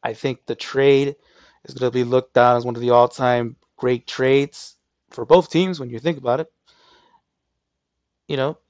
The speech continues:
Kansas City got draft picks to get some more young players, and Miami got a stud wide receiver who is probably the fastest player ever. And the, the, what he s-, changed to this organization,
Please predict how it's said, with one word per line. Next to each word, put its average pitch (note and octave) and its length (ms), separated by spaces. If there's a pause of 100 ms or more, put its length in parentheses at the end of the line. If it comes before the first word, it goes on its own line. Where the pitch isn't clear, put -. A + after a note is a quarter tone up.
Kansas C#3 220
City C#3 180
got C3 160
draft C3 220
picks B2+ 160
to C3+ 60
get B2 120
some C3 160
more A#2+ 180
young B2 200
players, G3+ 600
and D3 160
Miami C#3+ 320
got B2 180
a B2 40
stud C3 380
wide C3 260
receiver D#3 680 (500)
who B2+ 260
is A#2+ 420 (720)
probably D3+ 380
the B2+ 80
fastest D3 500
player C3+ 280
ever. C#3+ 460 (1160)
And C3 480 (340)
the, B2 220 (120)
the, B2+ 180 (320)
what D#3+ 200
he D#3+ 220
s-, - 240
changed D#3 540
to C#3 60
this B2+ 140
organization, B2+ 960